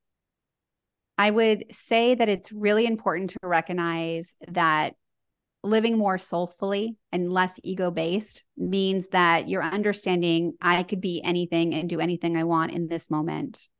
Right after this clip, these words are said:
that I don't have to be the same." And so that has to be something you remind yourself of often, is that in this moment, I can make any choice I need to make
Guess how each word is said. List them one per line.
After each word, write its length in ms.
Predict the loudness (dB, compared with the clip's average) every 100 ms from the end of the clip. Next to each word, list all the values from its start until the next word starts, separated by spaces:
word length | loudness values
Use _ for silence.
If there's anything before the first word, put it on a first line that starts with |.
| _ _ _ _
that 200 | 4 4
I 220 | 4 -2 -2 _ _
don't 300 | 2 4 2
have 240 | 0 0
to 80 | 0
be 120 | -6
the 80 | -4
same." 460 | -6 -4 -4 -6 -10 _ _ _ _ _ _ _ _
And 180 | -2 2
so 280 | 4 4 4
that 300 | 6 4 4 -2
has 340 | 2 2 0 -8
to 100 | -6
be 340 | -2 -2 -2
something 360 | -2 -2 0 0
you 140 | -2
remind 420 | -2 0 2 2
yourself 560 | 0 -4 0 2 4 2 -8 0
of 220 | 0 0 0
often, 640 | -2 -2 -4 -4 -4 -10 -6
is 360 | 0 0 -2
that 320 | 2 4 4
in 160 | 2 0
this 340 | 0 -2 -4 0
moment, 460 | 2 2 2 0 -4 _ _ _ _ 0
I 160 | 0
can 220 | 0 0
make 200 | 2 0 0
any 300 | 0 0 -2
choice 420 | -2 0 0 -6 _
I 180 | 2 4
need 260 | 4 2 _
to 120 | -4
make 280 | -2 -4